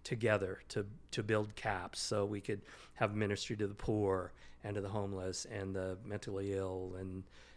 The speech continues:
newcomers to our country, so we could do things together like prayer breakfast, so we could work together and respect each other. And I, I really respect,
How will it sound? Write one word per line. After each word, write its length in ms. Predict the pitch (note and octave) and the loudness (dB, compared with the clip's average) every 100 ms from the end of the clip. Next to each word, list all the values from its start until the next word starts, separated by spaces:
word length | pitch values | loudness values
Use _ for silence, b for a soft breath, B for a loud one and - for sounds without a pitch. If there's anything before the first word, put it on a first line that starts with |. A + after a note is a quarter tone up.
| b - | b -12
newcomers 580 | - A2 A2+ - G#2 F#2+ | -2 2 2 2 0 0
to 140 | - G2 | 0 0
our 100 | F#2+ | 0
country, 580 | - G2 - F#2 F#2+ - b b | -2 -4 -4 -6 -8 -12 b b
so 140 | - G#2+ | -2 2
we 120 | A2 | 2
could 200 | A2+ G2+ | 0 0
do 180 | A#2 A2+ | 2 2
things 460 | - G#2 G2+ G2 | 2 0 0 -2
together 640 | - G2 G#2 G#2 G2 F#2+ F#2+ | -4 -2 2 2 4 0 -2
like 240 | F2+ F#2+ | -4 -6
prayer 180 | - G2+ | 0 2
breakfast, 640 | G2 F#2+ - F#2 F2+ - - b b b | 4 2 0 -4 -4 -6 -8 b b b
so 160 | - | 0
we 100 | G#2+ | 0
could 180 | G2 G2+ | 0 0
work 320 | G#2 A2 G#2+ | 4 2 2
together 680 | - G2+ G#2 G2 F#2+ F#2 F2+ - b b b B2+ | -4 0 4 4 4 2 -2 -8 b b b -2
and 380 | G#2 F#2+ F#2 - | 0 0 -2 -2
respect 460 | A2+ - A2+ A2 A2 | -2 2 2 2 -2
each 160 | F#2+ | -2
other. 260 | G2 F#2 G2 | -2 -2 -6
And 120 | G2+ | -4
I, 140 | F#2+ G2 - | -4 -4 -4
I 80 | G2+ G2 G#2 | -2 -2 2
really 320 | A#2+ A#2+ A2 | 8 8 8
respect, 600 | G2 F#2+ - G2 - - | 4 0 0 -2 -2 -14